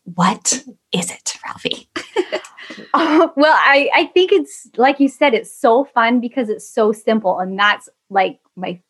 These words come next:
Speaker 2: favorite thing is to teach something so actionable, so doable. Um, and it is just simply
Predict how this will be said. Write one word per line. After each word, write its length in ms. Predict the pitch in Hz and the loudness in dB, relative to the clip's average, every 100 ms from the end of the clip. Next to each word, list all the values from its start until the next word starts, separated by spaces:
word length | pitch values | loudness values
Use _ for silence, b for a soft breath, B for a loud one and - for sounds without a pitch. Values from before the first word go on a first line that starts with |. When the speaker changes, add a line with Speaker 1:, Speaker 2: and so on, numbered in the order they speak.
| _ | _
Speaker 2:
favorite 440 | 226 214 208 - - | 2 2 2 -2 -4
thing 160 | 202 | -6
is 100 | 180 - | -6 -12
to 100 | 190 | -16
teach 260 | 220 196 | -14 -14
something 760 | - 190 180 _ _ 190 190 180 | -8 -8 -8 _ _ -12 -12 -6
so 280 | 208 196 - | -4 -2 0
actionable, 680 | 247 247 247 233 220 196 196 | 0 0 -4 -4 -2 -2 -4
so 220 | 220 214 | -4 -6
doable. 600 | 208 208 208 190 190 185 b b b b b - | -2 -2 -2 0 0 -2 b b b b b -6
Um, 480 | 233 220 208 208 202 _ | 0 2 2 -2 -6 _
and 200 | 233 247 | -2 2
it 160 | 247 240 | 2 2
is 200 | 233 202 | -2 -4
just 300 | - 240 - | -2 -2 0
simply 640 | 208 208 247 247 247 208 | -4 -2 -2 -2 -2 -4